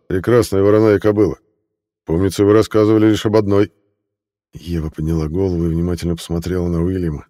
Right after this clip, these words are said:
Ее тоже интересовал этот вопрос, ведь граф ни слова не рассказал ни ей, ни Леонардо об отношениях между Кельпи и Уильямом.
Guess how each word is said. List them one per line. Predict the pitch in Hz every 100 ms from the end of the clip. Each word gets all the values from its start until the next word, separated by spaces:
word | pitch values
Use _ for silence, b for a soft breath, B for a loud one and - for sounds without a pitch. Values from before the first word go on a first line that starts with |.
| _ _ _ _ _ _
Ее | - 90 95
тоже | - 113 101
интересовал | 107 107 107 110 104 98
этот | 90 -
вопрос, | 85 90 85 - - _ _
ведь | 78 78
граф | 90 107 101
ни | 110
слова | - 101 104
не | 107
рассказал | 101 - 101 101 90
ни | 87
ей, | 92 98 107
ни | 95
Леонардо | 92 90 95 101 95
об | 90
отношениях | - 98 - 92 87 90
между | 87 85
Кельпи | - 95 80 80
и |
Уильямом. | 80 90 78 73